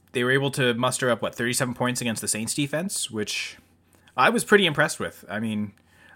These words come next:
uh, I, I talked about it in the recap, but, uh, Lazard just threw out, you know, beating Janoris Jenkins is, like, just on every play, it's seemingly. And then the one big catch when he was covered by Lattimore kind of proved that he can beat even, even the, the big corners. So,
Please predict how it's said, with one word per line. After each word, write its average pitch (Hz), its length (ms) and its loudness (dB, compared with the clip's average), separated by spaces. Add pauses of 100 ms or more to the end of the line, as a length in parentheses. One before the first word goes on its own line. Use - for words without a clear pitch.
uh, - 60 -8
I, 92 340 -6
I - 20 -8
talked 110 200 -6
about 123 100 0
it 120 100 2
in 110 80 -2
the 123 120 -2
recap, 104 320 -2
but, 98 260 -6 (540)
uh, 104 380 -2
Lazard 113 760 2 (680)
just - 340 -2
threw 135 220 4
out, 110 260 4 (260)
you 123 160 -8
know, 101 200 -8
beating 131 400 0
Janoris 143 340 2
Jenkins 117 380 0
is, 95 260 -10
like, 104 160 -6
just 104 220 -8
on 104 160 -6
every 127 260 2
play, 123 240 0
it's 107 160 -4
seemingly. 98 400 -6
And 104 100 -4
then 110 240 -2 (800)
the 127 80 -2
one 127 220 2
big 127 180 2
catch 127 260 2
when 135 60 -2
he 120 40 0
was 113 120 -2
covered 127 220 2
by 117 100 4
Lattimore 107 500 0
kind 113 160 -4
of 104 80 -6
proved 120 240 -2
that 107 80 -4
he 117 80 -4
can 120 280 -4
beat 120 200 -2
even, 127 200 -4
even 123 240 -4
the, 131 120 -2 (140)
the 113 80 -6
big 127 160 -2
corners. 98 400 -4
So, 92 260 -6